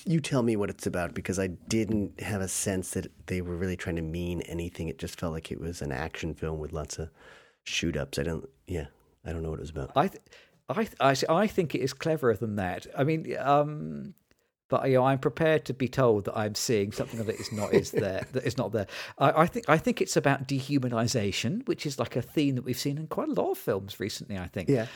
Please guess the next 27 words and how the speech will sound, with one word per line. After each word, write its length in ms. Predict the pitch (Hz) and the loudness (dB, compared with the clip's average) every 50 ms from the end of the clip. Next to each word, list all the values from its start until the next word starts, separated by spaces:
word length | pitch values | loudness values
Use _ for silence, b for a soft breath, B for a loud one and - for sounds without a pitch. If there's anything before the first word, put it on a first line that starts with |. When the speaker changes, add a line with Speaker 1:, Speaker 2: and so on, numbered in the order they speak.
| B B B | B B B
Speaker 2:
I 60 | - | -6
think 240 | - - 226 - - | -4 -2 -2 0 0
it's, 320 | - - - - - - B B B B B B B | -2 -2 -2 -6 -6 -6 B B B B B B B
it's 240 | - 180 190 - - | -4 -4 -2 -2 -2
about 300 | 214 - 202 220 233 - | -2 0 0 -2 -2 -2
kind 160 | - 190 180 | -2 0 0
of 60 | 165 160 | 2 0
a 100 | - 139 | 0 -2
dehumanization 840 | 131 131 147 131 151 156 151 143 139 127 120 120 - 135 127 - - | -2 -2 -2 -2 -2 -2 0 0 2 4 4 4 4 4 2 2 2
that's 220 | - 127 127 - 143 | -4 -6 -6 -6 -4
inherent 480 | 123 143 143 120 127 143 139 131 131 | -2 -2 0 0 0 0 0 -2 -2
in 100 | 143 143 135 | -2 -4 -4
consumerism. 1000 | 131 - 151 160 - - - - - 196 202 214 208 180 123 101 95 - 95 85 | -2 -2 -4 -2 -2 -2 -2 -2 -2 -2 -2 -2 0 0 2 2 0 0 -2 -4
I 60 | 87 | -4
think 200 | - - 196 - | -2 -2 -2 -2
it's 140 | - - - | -2 -6 -6
kind 280 | - - - 190 214 220 | -6 -4 -2 -2 0 -2
of 100 | - - | -2 -2
suggesting 640 | - - - 175 139 - 123 120 - - - 139 135 | -2 0 0 0 2 2 2 0 0 -2 -4 -4 -4
that 100 | - - | -4 -6
consumerism 720 | - 123 113 - - - 135 139 139 139 143 143 - 233 | -4 -4 -4 -4 -2 -2 -2 -2 -2 -2 -2 -2 -2 -2
is 140 | 233 143 - | -2 -2 -2
a 40 | 98 | -2
little 240 | 92 101 - - 156 | -2 -2 -2 -2 -2
bit 260 | 131 139 135 135 - | 0 0 -2 -2 0
like 300 | 147 117 110 131 131 - | 0 2 2 2 0 -2
murder. 480 | 139 127 131 135 135 131 127 147 - - | 0 2 4 4 4 4 2 0 -4 -4